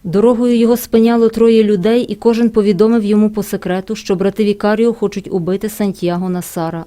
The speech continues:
але тільки один сказав, де саме вони чатують на нього. Алькальд застав близнюків у крамниці Клотільди Арменте.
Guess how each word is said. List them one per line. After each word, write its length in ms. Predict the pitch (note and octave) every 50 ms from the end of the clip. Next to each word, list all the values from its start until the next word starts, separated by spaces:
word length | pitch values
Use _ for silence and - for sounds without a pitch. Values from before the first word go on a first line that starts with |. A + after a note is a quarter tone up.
| - _
але 200 | - F#3+ F#3 F#3
тільки 360 | F#3 - G#3 F#3 F3 - G#3
один 320 | E3 F#3 F#3 E3+ G3+ A3+ A3
сказав, 460 | - - - G#3+ G3 G#3+ A3 A3 G#3+
де 140 | F3 F3+ F3
саме 400 | - - - G3 G#3 G#3+ A3+ A3+
вони 260 | G3 F#3+ F#3 F#3 F#3
чатують 560 | - - F#3+ F3 - - F3 F3+ F3+ E3+ -
на 160 | F3+ F3 F3
нього. 380 | F3 E3 E3+ E3+ E3 E3 F3 E3+ _ _ _ _ _ _ _ _ _ - - - - _ -
Алькальд 400 | A3 A#3 A3+ A3+ - C4 C4 A3
застав 480 | G3+ F#3 A#3 A#3 - - B3 A#3+ A#3+
близнюків 640 | G#3 G#3+ A#3 G#3+ F#3 G#3 A3 G#3+ G#3+ A#3+ A#3+ - -
у 40 |
крамниці 560 | G#3 - G3+ F#3+ F#3+ F#3+ G#3 A3 G#3+ A3 A#3+ A#3
Клотільди 600 | - - F3+ E3 E3 - F3+ E3 D#3+ D#3+ F3+ -
Арменте. 720 | - F#3 F3+ F3 E3 E3 E3+ E3+ E3+ E3+ - - F3 E3+